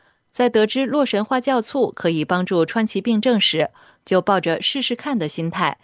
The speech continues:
开始喝这款有机纯酿醋。结果一个月后，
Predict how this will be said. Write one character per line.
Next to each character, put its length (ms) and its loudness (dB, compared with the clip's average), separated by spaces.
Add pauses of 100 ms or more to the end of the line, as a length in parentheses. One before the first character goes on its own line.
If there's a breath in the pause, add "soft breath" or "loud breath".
(240 soft breath)
开 180 -2
始 160 -4
喝 320 -2
这 100 -4
款 240 -4
有 200 -4
机 200 -2
纯 220 -4
酿 220 2
醋。 340 2 (420 soft breath)
结 160 2
果 280 4
一 100 -6
个 140 0
月 180 2
后， 320 0